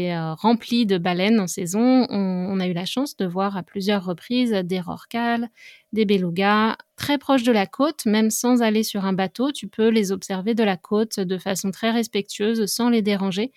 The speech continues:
Tu peux voir ces gros, euh, mammifères marins en train de, de pêcher, de vivre leur vie. Ce qui était vraiment impressionnant aussi, c'est qu'on voyait vraiment les marées. Même au début de la côte nord, où c'était encore le fleuve Saint-Laurent,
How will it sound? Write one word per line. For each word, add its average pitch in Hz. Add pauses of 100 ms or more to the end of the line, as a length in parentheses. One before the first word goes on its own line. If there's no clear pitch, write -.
(400)
Tu 240
peux 240
voir 208
ces 190
gros, 208
euh, 202
mammifères 208
marins 202 (440)
en 202
train 214
de, 190
de 175
pêcher, 226
de 196
vivre 220
leur 196
vie. 214 (200)
Ce -
qui 214
était 196
vraiment 247
impressionnant 226
aussi, 185
c'est -
qu'on 185
voyait 214
vraiment 196
les 185
marées. 170 (760)
Même 262
au 220
début 220
de 220
la 175
côte 226
nord, 202
où 180
c'était 175
encore 202
le 180
fleuve 220
Saint-Laurent, 175